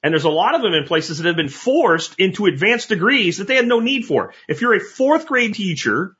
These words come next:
or a second grade teacher for that matter, or a first grade teacher in Maryland, for instance, once you've been teaching for five years, if you do not obtain a master's degree, you lose your license to teach in the state of Maryland. So you have people with good work histories,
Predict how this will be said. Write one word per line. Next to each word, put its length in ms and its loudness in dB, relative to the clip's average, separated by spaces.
or 180 2
a 100 -8
second 400 0
grade 220 0
teacher 280 -8
for 140 -4
that 140 -2
matter, 200 0
or 180 2
a 60 -2
first 320 0
grade 240 0
teacher 500 -4
in 220 2
Maryland, 440 2
for 160 -4
instance, 640 -6
once 400 0
you've 160 2
been 140 0
teaching 420 0
for 180 -2
five 360 0
years, 240 0
if 100 -12
you 140 -8
do 80 -8
not 180 0
obtain 280 -4
a 20 0
master's 540 0
degree, 500 -4
you 160 0
lose 160 0
your 120 2
license 340 0
to 100 -10
teach 240 -8
in 60 -6
the 40 -8
state 200 -10
of 80 -10
Maryland. 420 -2
So 140 -2
you 160 2
have 340 0
people 300 -2
with 200 -4
good 240 0
work 280 -2
histories, 680 -8